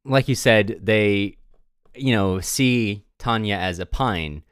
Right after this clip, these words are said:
When, when the baker initially replies this, the soldier doesn't just, like, "Come on, tell me what you're talking about." He gets angry. He falls into a rage. He's, like, risking impalement as he's, you know,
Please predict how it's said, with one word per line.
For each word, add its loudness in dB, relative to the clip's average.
When, 0
when 2
the 2
baker 2
initially 0
replies -2
this, -4
the -10
soldier -2
doesn't 0
just, -8
like, -2
"Come -2
on, -2
tell -4
me 0
what -2
you're -4
talking -2
about." -8
He -2
gets -2
angry. -2
He -6
falls 2
into -6
a -6
rage. 2
He's, -2
like, -2
risking 2
impalement 0
as -2
he's, -4
you -4
know, -4